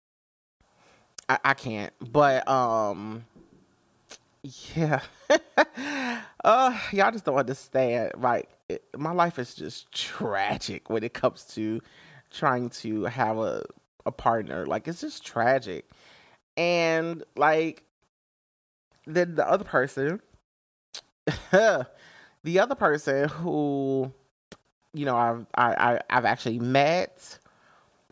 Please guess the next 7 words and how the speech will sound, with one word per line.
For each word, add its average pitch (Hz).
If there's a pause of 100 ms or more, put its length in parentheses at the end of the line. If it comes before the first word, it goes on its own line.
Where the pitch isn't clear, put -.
(440)
um, 127
we 135
had 131
a 104
really 127
good 135
connection 143